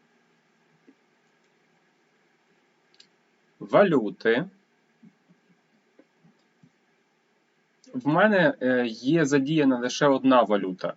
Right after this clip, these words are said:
долар С Ш А. Якщо у вас є більше, тоді ви, е, проставляєте для кожної з валют, е, курс валюти.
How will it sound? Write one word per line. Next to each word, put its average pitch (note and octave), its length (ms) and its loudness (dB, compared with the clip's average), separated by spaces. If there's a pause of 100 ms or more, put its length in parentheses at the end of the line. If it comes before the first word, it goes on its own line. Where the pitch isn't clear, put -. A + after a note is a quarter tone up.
(520)
долар A#2+ 480 2
С - 160 -8
Ш A2 200 -6
А. G2+ 260 -6 (2750)
Якщо D3+ 340 0
у F#3 40 0
вас E3+ 260 0
є D#3+ 80 2
більше, C3 580 -2 (120)
тоді C3+ 360 0
ви, A#2+ 460 0 (680)
е, A2 400 2
проставляєте B2 880 0
для A#2+ 220 -2
кожної A2 680 -6 (120)
з A#2+ 300 -6 (140)
валют, C3+ 580 -2 (720)
е, C#3+ 240 -2
курс E3+ 340 -8
валюти. F3+ 520 -6